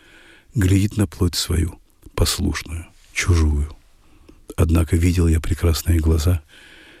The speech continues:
серебряных богов, в руках сапфир державших. Да, истинных богов, крылатых птиц земли и ясных вод. Я видел их, я видел.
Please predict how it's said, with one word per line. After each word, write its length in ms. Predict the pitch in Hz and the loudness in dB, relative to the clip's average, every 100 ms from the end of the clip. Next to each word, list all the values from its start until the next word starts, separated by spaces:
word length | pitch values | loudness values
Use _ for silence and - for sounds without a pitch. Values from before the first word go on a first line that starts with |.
| - - | -20 -8
серебряных 680 | - 98 90 85 92 90 80 | 0 2 2 0 0 0 0
богов, 460 | 87 82 78 - - _ - - | 0 0 -2 -6 -20 _ -20 -20
в 180 | - 85 | -8 0
руках 420 | 90 80 90 - | 0 2 -2 -2
сапфир 640 | - - - - - 87 - | -4 -2 -2 -4 0 0 0
державших. 840 | - 78 - 80 - - - - - - - - - - - | -4 -2 0 -2 -4 -10 -14 -20 -20 -20 -20 -20 -20 -20 -4
Да, 340 | 98 90 78 - _ _ _ | 0 0 -2 -12 _ _ _
истинных 680 | - 127 - - 82 73 76 | 0 0 0 -2 -2 -2 -4
богов, 460 | 80 73 78 - - _ - - - - - | -6 -8 -12 -16 -20 _ -20 -20 -20 -18 -4
крылатых 580 | - 98 90 90 95 - | 2 4 4 0 -4 -4
птиц 280 | - 92 | -2 -2
земли 560 | 85 80 82 80 78 76 - _ _ - - | 0 2 4 4 0 -4 -14 _ _ -20 -2
и 100 | 92 | 2
ясных 480 | 82 73 - 73 | 2 0 -2 -4
вод. 280 | 78 67 - _ _ - - | -6 -8 -12 _ _ -20 -20
Я 220 | - 98 101 | -2 2 2
видел 480 | 98 110 92 80 | 2 0 0 -4
их, 260 | 76 - - - _ _ _ | -6 -18 -20 -20 _ _ _
я 200 | - 90 | -2 0
видел. 360 | 92 95 - | 2 -2 -6